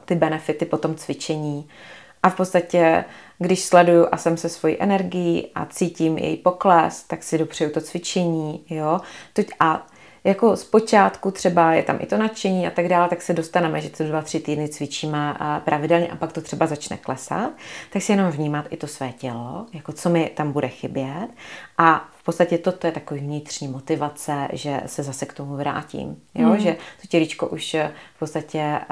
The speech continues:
Speaker 1: vnímá, jo? Že, že mu to dělá dobře a že zase se bude cítit fajn. A, eh, v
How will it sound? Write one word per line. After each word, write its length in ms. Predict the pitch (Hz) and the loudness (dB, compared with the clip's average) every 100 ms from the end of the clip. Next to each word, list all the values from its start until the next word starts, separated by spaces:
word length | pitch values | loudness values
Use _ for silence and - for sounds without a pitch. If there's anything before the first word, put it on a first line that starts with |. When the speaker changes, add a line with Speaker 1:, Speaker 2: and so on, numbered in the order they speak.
| 147 147 | -4 -2
Speaker 1:
vnímá, 640 | 147 160 170 160 143 135 135 147 151 | -2 0 2 4 2 -4 -8 -6 -2
jo? 80 | 196 | -2
Že, 360 | 175 156 147 - | 0 0 0 -4
že 200 | 147 151 | -8 -6
mu 80 | 147 | -6
to 100 | 147 139 | -6 -8
dělá 340 | 143 151 139 139 | -6 -4 -4 -2
dobře 340 | 156 170 165 | -4 0 0
a 100 | 143 | 0
že 200 | 139 143 | -2 -4
zase 360 | 139 - 156 151 - - | -4 -4 -2 -2 -8 -6
se 120 | 165 | -4
bude 180 | 151 156 | 0 0
cítit 400 | - 135 147 - | -2 -2 -4 -6
fajn. 380 | - 180 202 240 - - - - - | -2 2 2 -2 -8 -14 -16 0 10
A, 160 | 190 285 | 12 12
eh, 60 | - - - - - 170 170 165 | 8 -10 -20 -14 2 6 8 8
v 80 | 160 | 4